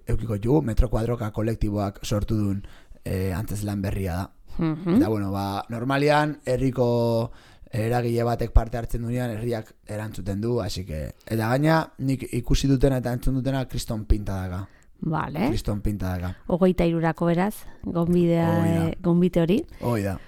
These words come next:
Speaker 2: Primeran, eta azaroko azken hastian sartzen ga, hogeita lautik hogeita hamarrea,
Speaker 1: Mhm.
Speaker 2: zer da
Speaker 1: Mhm.
Speaker 2: programatuta landetxen?
Speaker 1: Bueno, ba, aste artean, hogeita bostean, Oiartzungo Antzerkizale Ikusle Kluba,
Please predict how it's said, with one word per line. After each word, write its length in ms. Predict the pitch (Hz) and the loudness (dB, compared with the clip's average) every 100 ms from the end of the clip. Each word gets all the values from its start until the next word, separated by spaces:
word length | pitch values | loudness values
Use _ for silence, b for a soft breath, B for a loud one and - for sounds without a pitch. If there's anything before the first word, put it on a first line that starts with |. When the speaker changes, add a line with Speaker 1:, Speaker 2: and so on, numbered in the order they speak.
| B | B
Speaker 2:
Primeran, 520 | - 226 190 156 262 - | 4 4 4 0 0 0
eta 520 | 226 240 302 302 247 190 | 0 2 2 4 2 2
azaroko 580 | 190 220 226 - 226 226 | 0 0 0 2 2 4
azken 300 | 226 - 240 | 2 2 0
hastian 380 | 208 - 233 185 | 0 0 2 2
sartzen 320 | 190 185 240 | 0 0 2
ga, 260 | 269 214 175 | 4 4 2
hogeita 280 | 190 226 220 | 2 2 2
lautik 360 | 220 233 285 262 | 2 2 2 2
hogeita 320 | 208 233 233 | 4 4 6
hamarrea, 400 | 214 202 196 160 | 6 4 4 2
Speaker 1:
Mhm. 60 | 151 | 0
Speaker 2:
zer 200 | - 214 | -2 0
da 180 | 214 190 | 2 0
Speaker 1:
Mhm. 100 | 131 | 2
Speaker 2:
programatuta 640 | 175 165 160 156 160 156 | 0 2 2 2 0 0
landetxen? 540 | 151 147 143 139 143 156 | 2 0 -2 -6 -8 2
Speaker 1:
Bueno, 340 | 139 127 147 | 4 4 2
ba, 140 | 127 123 | 2 2
aste 200 | - 147 | 4 4
artean, 340 | 143 160 165 | 4 4 4
hogeita 300 | 135 131 131 | 4 4 4
bostean, 420 | 143 131 160 185 196 | 4 4 6 4 2
Oiartzungo 540 | 117 123 123 127 131 | 0 0 2 4 4
Antzerkizale 1040 | 127 120 123 127 127 127 131 131 131 131 131 | 4 2 0 0 2 4 4 6 4 4 2
Ikusle 340 | 131 127 123 | 2 2 4
Kluba, 380 | 131 139 160 262 | 2 4 4 2